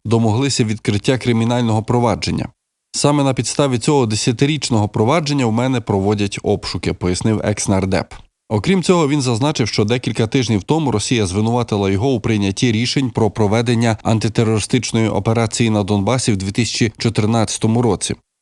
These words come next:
І от зараз дивна синхронізація з боку українських слідчих. Шановні, якщо вже вирішили копнути у той період і дослідити, як я ще допоміг з передачею активів Януковича державі та З С У,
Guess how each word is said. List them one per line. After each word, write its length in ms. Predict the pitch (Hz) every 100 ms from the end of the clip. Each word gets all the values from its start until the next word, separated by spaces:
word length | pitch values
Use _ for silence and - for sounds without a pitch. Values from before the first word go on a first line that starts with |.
| _
І 80 | -
от 220 | 131 196
зараз 380 | 127 165 156 113
дивна 280 | 113 160 135
синхронізація 1040 | - 127 - 131 120 101 175 175 - 107
з 60 | 90
боку 300 | 104 135 117
українських 680 | - 113 120 123 - 117 -
слідчих. 560 | 151 131 - 85 - _ _
Шановні, 480 | - 120 185 131 104
якщо 300 | 98 - 160
вже 160 | 120
вирішили 500 | 113 147 139 - 120
копнути 520 | 113 117 - 151 160 120
у 140 | 104
той 180 | 143 127
період 480 | 110 107 156 120 -
і 60 | 104
дослідити, 680 | 107 - 117 110 147 -
як 320 | 117 113 107 113
я 100 | 98
ще 360 | - - 135
допоміг 640 | 98 98 113 120 113 - -
з 120 | 95
передачею 680 | - 110 113 123 - 113 -
активів 500 | 131 - 139 113 101
Януковича 760 | 107 110 104 127 101 - 107 -
державі 540 | 104 120 104 123 104 92
та 160 | 98
З 100 | 87
С 340 | 101 95 - 151
У, 180 | 202